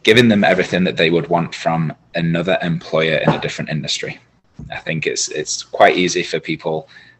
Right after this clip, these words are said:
who are not in the in, in, involved with restaurants at all to,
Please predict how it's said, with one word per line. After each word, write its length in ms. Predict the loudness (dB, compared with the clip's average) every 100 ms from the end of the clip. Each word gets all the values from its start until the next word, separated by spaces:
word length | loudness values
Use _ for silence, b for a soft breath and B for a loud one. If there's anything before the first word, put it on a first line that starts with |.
| _
who 140 | 0 2
are 280 | 2 -2 -8 _ _
not 300 | 2 4 2
in 120 | 2
the 80 | 0
in, 180 | 0 -4 -4
in, 280 | -4 -4 -8 _ _ _
involved 400 | -2 2 4 4
with 100 | 0
restaurants 420 | -2 -2 -4 -4
at 80 | 0
all 280 | 4 4 2
to, 400 | -2 -2 -4 -6